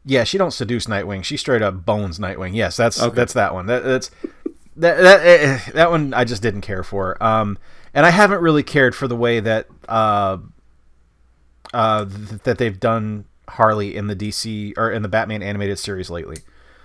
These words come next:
Speaker 1: Um, there, there's just been some weird stuff that I haven't really cared for. Um, but anyway, so Justice League Dark was great. Uh, C W Seed is going to be doing an animated Constantine series,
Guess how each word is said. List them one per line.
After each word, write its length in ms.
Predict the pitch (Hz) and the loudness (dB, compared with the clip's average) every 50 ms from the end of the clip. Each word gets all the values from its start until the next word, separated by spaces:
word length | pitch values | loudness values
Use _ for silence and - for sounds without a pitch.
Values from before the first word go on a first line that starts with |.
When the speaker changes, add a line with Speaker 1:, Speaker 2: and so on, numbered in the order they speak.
| - - _ _ - | -20 -20 _ _ -6
Speaker 1:
Um, 540 | 104 104 104 104 101 95 92 90 - - _ _ _ _ _ _ _ - | -6 -4 -4 -4 -4 -6 -8 -12 -14 -16 _ _ _ _ _ _ _ 0
there, 200 | 127 123 127 117 | 0 2 2 4
there's 220 | 135 143 135 127 | 2 2 2 2
just 140 | 151 127 - | -2 -4 -2
been 120 | 147 120 | -2 -2
some 180 | 107 - 113 110 | -2 -4 -4 -4
weird 200 | 107 107 107 - | -2 -2 -4 -2
stuff 200 | - 131 127 - | -2 -2 -2 -2
that 80 | 123 | -4
I 60 | 98 90 | -6 -6
haven't 240 | 95 92 87 - | -6 -8 -8 -10
really 160 | - 92 90 85 | -12 -12 -12 -12
cared 260 | - 98 87 85 - | -12 -12 -12 -12 -12
for. 220 | - 90 87 - - _ _ _ _ _ _ _ _ - - | -12 -12 -12 -12 -14 _ _ _ _ _ _ _ _ -10 -4
Um, 520 | - 117 123 123 120 120 120 117 120 120 - | 0 2 4 4 4 4 2 2 0 -4 2
but 200 | 120 151 175 190 | 4 6 8 10
anyway, 300 | 214 247 214 135 101 85 - - - | 10 8 8 6 2 0 -4 -10 -12
so 300 | - - 170 160 151 147 | 0 4 6 6 6 6
Justice 340 | 120 180 202 202 220 196 - | 6 4 4 4 2 2 2
League 120 | 208 190 | 4 6
Dark 220 | 165 185 185 175 185 | 8 8 8 8 6
was 100 | 165 - | 2 4
great. 280 | 175 175 170 170 - - _ - - - - - - - | 6 6 6 4 2 -4 _ -20 -20 -20 -20 -20 -12 2
Uh, 520 | - 135 143 143 143 139 139 135 139 139 131 - - - | 6 8 10 12 12 12 12 10 10 8 4 0 -8 -8
C 240 | 127 - - 202 214 | -6 -4 -2 0 2
W 260 | 220 214 196 185 165 | 2 2 2 2 0
Seed 500 | 139 - - - 170 170 185 208 226 208 | 0 0 -2 -2 -2 -2 -2 -2 -4 -4
is 240 | - - 143 131 120 | -2 -2 -2 0 0
going 180 | 143 151 147 143 | 0 0 0 0
to 40 | 135 | 0
be 80 | 139 127 | 0 0
doing 220 | 135 143 143 139 | 2 2 2 2
an 60 | 135 127 | 2 2
animated 380 | 131 135 131 131 131 120 107 | 2 2 4 4 2 2 0
Constantine 580 | - - 139 135 131 - - 139 - 147 147 131 | 0 2 2 2 2 0 -4 -6 -4 -4 -4 -4
series, 500 | - 147 143 151 190 247 269 - - | -2 -2 -2 -2 -4 -4 -6 -10 -12